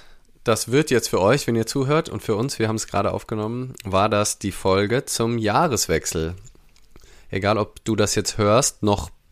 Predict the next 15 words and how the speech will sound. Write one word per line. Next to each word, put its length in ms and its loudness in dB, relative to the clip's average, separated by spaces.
bevor 600 6
der 160 -4
Jahreswechsel 520 -2
ist, 320 -4
egal 340 6
in 160 0
welchem 300 2
Jahr, 260 6
kannst 240 -4
du 60 -2
gerne 200 -2
auch 140 -4
zwanzig 640 -4
vierunddreißig 760 0
hören. 260 -4